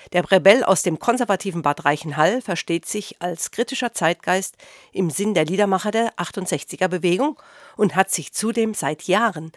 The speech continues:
dem Kampf für die Legalisierung von Marihuana verschrieben. Er traf im Freiburger Jazzhaus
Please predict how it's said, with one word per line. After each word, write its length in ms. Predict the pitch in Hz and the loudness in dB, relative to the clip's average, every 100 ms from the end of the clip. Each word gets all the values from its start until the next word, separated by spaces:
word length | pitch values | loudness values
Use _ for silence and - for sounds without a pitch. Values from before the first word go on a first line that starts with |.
| - - - | -20 -20 -10
dem 160 | 165 - | -8 -2
Kampf 260 | 190 214 | -2 -2
für 120 | - | -4
die 100 | 165 | -4
Legalisierung 840 | 151 165 147 147 156 185 190 202 202 | -4 -2 -2 -4 -6 -6 -6 -6 -8
von 260 | - 202 | -6 -4
Marihuana 560 | 180 147 156 143 139 147 | -4 -6 -6 -8 -8 -10
verschrieben. 520 | - 196 - 160 - _ _ _ _ _ _ _ _ _ _ _ | -10 -10 -10 -14 -20 _ _ _ _ _ _ _ _ _ _ _
Er 220 | - 165 | -10 -10
traf 320 | - 180 190 - | -2 0 0 -2
im 160 | 180 | -8
Freiburger 420 | - 156 165 151 143 | 0 0 0 -4 -6
Jazzhaus 640 | 190 190 - 170 165 | -4 -4 -4 -6 -8